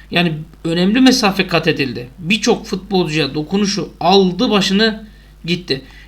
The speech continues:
İsmail Yüksek yirmi üç yaşında, son iki sezon birinci ligde kiralık olarak geçirdi. Geçen sezon Bursaspor'da otuz maça çıksa da hani adından söz ettirecek hiçbir şey yapmadı. Hiçbir şey. Yani Jesus gelir gelmez İsmail'deki yeteneği gördü.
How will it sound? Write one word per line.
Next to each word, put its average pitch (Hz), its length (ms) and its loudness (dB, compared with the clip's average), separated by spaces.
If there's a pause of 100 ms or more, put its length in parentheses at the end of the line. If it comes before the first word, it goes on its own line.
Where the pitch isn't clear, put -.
İsmail 220 440 0
Yüksek 285 360 -2
yirmi 220 240 2
üç 277 220 2
yaşında, 170 460 -4
son - 240 -2
iki 254 200 0
sezon 202 460 0
birinci 214 560 2
ligde 196 300 -2
kiralık 156 440 -2
olarak 139 300 -2 (540)
geçirdi. 156 500 0 (680)
Geçen 240 260 6
sezon 208 320 2
Bursaspor'da 220 540 0
otuz 208 320 -2
maça 202 280 0
çıksa - 320 -4
da 220 280 -2 (420)
hani 196 200 2
adından 254 420 4
söz 262 200 0
ettirecek 285 360 0
hiçbir - 300 -2
şey 202 200 2
yapmadı. 143 440 -4 (240)
Hiçbir 466 360 -6
şey. 165 240 -4 (800)
Yani 180 140 0
Jesus 294 400 2
gelir 302 180 0
gelmez 233 280 2
İsmail'deki 196 580 0
yeteneği 190 360 0
gördü. 214 340 -6